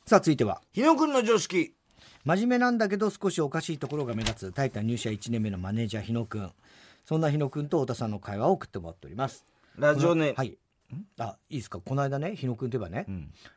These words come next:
Speaker 1: あの、えっとね、夜遅い帰りだった。何の仕事だったわけな。とにかく、夜遅く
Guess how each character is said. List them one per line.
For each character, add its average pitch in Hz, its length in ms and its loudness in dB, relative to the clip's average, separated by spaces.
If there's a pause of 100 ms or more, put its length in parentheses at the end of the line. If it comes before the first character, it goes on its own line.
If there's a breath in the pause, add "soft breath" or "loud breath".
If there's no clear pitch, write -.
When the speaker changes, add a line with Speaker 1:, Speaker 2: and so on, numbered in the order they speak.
(320 soft breath)
Speaker 1:
あ 110 160 -4
の、 101 240 -6 (1300)
え 104 80 -12
っ 101 60 -14
と 101 120 -14
ね、 92 120 -10
夜 208 280 -2
遅 123 300 -4
い 175 80 -6
帰 147 260 -6
り 135 80 -8
だ 98 80 -8
っ - 80 -16
た。 87 100 -18
何 156 200 -8
の 107 60 -10
仕 87 100 -16
事 76 160 -14
だ 69 60 -16
っ - 20 -20
た - 120 -20
わ - 60 -20
け - 80 -20
な。 - 60 -20 (180)
と 220 60 0
に 220 60 4
か 139 80 2
く、 - 180 -8 (380)
夜 190 160 6
遅 113 140 -2
く 80 240 -14